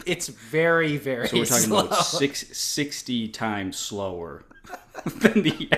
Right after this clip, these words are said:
Speaker 2: average human at stocking drinks. Yeah,
Speaker 1: So
Speaker 2: it takes
Speaker 1: sixty
Speaker 2: about forty, thirty seconds for them to move one, maybe even longer, for them to move one drink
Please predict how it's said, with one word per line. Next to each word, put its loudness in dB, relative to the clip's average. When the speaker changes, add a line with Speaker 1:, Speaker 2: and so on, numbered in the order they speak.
Speaker 2:
average 2
human -4
at -6
stocking -2
drinks. -8
Yeah, 4
Speaker 1:
So 2
Speaker 2:
it 2
takes 2
Speaker 1:
sixty 0
Speaker 2:
about 2
forty, 0
thirty -4
seconds -6
for -10
them -6
to -8
move -10
one, -8
maybe -6
even -10
longer, -10
for -14
them -10
to -14
move -10
one -6
drink -12